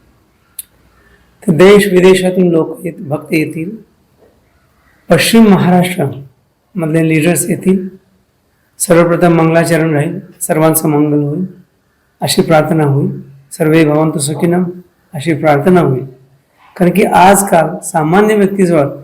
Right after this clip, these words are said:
स्वतःकरता प्रार्थना करण्याकरता वेळ नाही आहे.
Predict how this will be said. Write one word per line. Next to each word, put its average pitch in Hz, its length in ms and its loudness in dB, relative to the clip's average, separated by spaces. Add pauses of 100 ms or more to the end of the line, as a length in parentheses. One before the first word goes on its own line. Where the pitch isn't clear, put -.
(720)
स्वतःकरता 202 760 2
प्रार्थना 185 420 2
करण्याकरता 175 500 -2
वेळ 156 200 -2
नाही 131 120 -4
आहे. 110 160 -8